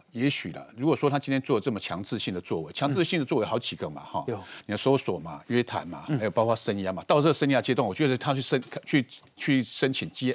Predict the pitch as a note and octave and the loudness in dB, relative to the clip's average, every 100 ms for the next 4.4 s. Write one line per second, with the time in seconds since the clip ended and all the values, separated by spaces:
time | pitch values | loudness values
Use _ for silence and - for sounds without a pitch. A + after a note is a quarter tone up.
0 | - - B2 A#2 - E3+ B2+ - - A2 | -2 0 4 2 2 -2 -2 -4 -10 -6
1 | F2 G#2 F#2 - E2+ - E3 D3 D3+ D3 | -2 -2 -4 -14 -16 -2 4 4 4 4
2 | G3+ F3+ F#3 G3 - E3 C3+ D3+ - - | 6 6 6 4 4 2 2 0 0 -4
3 | B2 A#2+ - C#3+ C#3 - - A#2+ A2 - | -4 -4 2 4 4 0 -2 -2 -4 -6
4 | F#2 - F2 F2+ | -8 -6 -8 -8